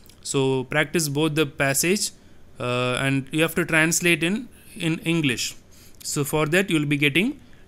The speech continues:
ten marks. And exercise. Exercise, that is, uh, at the back of lesson one and lesson two you have exercise, right? So it will be grammar based exercise. So th-, for that you will get twenty marks.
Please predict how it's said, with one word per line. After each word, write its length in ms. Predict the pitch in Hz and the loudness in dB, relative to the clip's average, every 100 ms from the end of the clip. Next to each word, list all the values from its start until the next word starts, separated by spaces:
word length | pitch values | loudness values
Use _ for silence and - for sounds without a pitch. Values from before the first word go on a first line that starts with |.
| - | 2
ten 200 | 151 143 | 4 4
marks. 400 | 135 113 - - - - - - - - - - | 2 -2 -6 -8 -10 -20 -20 -20 -20 -20 -20 -4
And 220 | 143 160 | 2 4
exercise. 680 | 180 160 214 190 147 120 - - - - - - | 4 2 2 4 4 2 -2 -8 -20 -20 -20 -2
Exercise, 600 | 147 147 208 202 208 202 | -2 0 2 6 6 4
that 200 | 160 160 | 2 4
is, 340 | 180 190 - - - - - - - - | 6 6 2 -4 -20 -20 -20 -20 -14 -2
uh, 460 | 139 143 143 139 143 - - - - - - | 0 2 2 0 -2 -10 -20 -20 -20 -14 -6
at 100 | 139 | -2
the 80 | |
back 240 | 147 170 175 | 4 4 4
of 160 | 185 | 0
lesson 400 | 165 156 - 175 | 2 2 2 0
one 240 | 151 170 202 | 2 2 2
and 160 | 175 | 0
lesson 320 | 151 139 175 165 | 0 0 -2 0
two 180 | 180 | 0
you 160 | 202 160 | 2 4
have 220 | 160 196 247 233 - | 4 2 -2 -14 -6
exercise, 560 | 147 170 151 135 110 | -6 -4 0 0 2
right? 260 | 123 185 233 - - - - | 2 0 0 -10 -20 -20 -12
So 200 | - 151 | 0 2
it 140 | 147 | 4
will 200 | 151 156 | 4 2
be 160 | 151 160 | 2 0
grammar 380 | 147 151 160 143 | 2 2 2 2
based 340 | 143 143 139 | 4 2 2
exercise. 520 | 127 - 127 110 - - - - - | -2 -2 -4 -4 -8 -8 -20 -20 -10
So 240 | - 135 | -2 -2
th-, 120 | 147 | -2
for 180 | 185 151 | -4 -2
that 260 | 143 190 208 | 2 2 2
you 120 | 170 | 0
will 120 | 156 | 2
get 260 | 147 175 - | 2 0 -2
twenty 300 | 147 135 143 | -2 0 0
marks. 380 | 123 107 - | -2 -4 -6